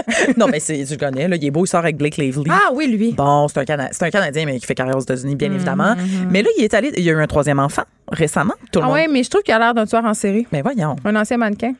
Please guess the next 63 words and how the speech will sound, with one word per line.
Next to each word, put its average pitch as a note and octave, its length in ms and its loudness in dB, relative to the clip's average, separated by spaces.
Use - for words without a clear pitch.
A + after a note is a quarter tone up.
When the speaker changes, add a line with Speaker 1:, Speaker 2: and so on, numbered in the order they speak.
Speaker 1:
Oui, F3 200 -2
un F3 80 -2
ancien, - 200 -6
ben B2 100 -2
oui, C3+ 140 -2
il - 20 -2
y - 20 -2
a C#3 40 -2
une B2+ 60 -6
face - 280 -6
de, C3+ 160 -2
d'ancien B2+ 260 -4
mannequin. B2+ 300 -6
Mais - 100 -6
Speaker 2:
Ouais, B3+ 200 -2
mais A#3 120 0
non. A#3+ 180 -2
Speaker 1:
bon, D#3+ 160 0
ben D#3 120 0
pour D4 200 2
l'instant, G#3+ 320 0
c'est E3+ 140 -2
pas F#3+ 220 4
un F3 40 0
tueur F3+ 160 -2
en D#3 80 0
série, E3+ 380 -2
euh, D#3 120 0
tout - 100 -4
le B3 60 4
monde. F#3 240 -2
Il F#3 80 0
est G3 40 0
Speaker 2:
<laughs> - 0 -
On, G3 40 0
Speaker 1:
correct D3+ 200 0
Speaker 2:
on E3 80 0
le G3 100 -2
Speaker 1:
pour D#3+ 100 -2
Speaker 2:
sait D3 60 -2
Speaker 1:
le D3 60 0
Speaker 2:
pas. A#3 100 0
Speaker 1:
moment. D3+ 160 0
Et C4+ 140 2
il D4+ 40 -4
y B3+ 60 2
a F3+ 40 2
eu F3 60 0
un F#3+ 60 2
troisième E3 360 0
enfant. D3+ 280 0
Puis G#3+ 120 -2
là, C4+ 80 4
dans C4+ 340 -2
un F3+ 100 0
tweet, A3+ 640 -4
il E3 80 0
était... E3+ 240 -2
sais-tu - 220 -4
qu'est-ce A4 140 0
qu'il G4+ 80 0
a - 40 -2
fait ? F#4+ 120 -2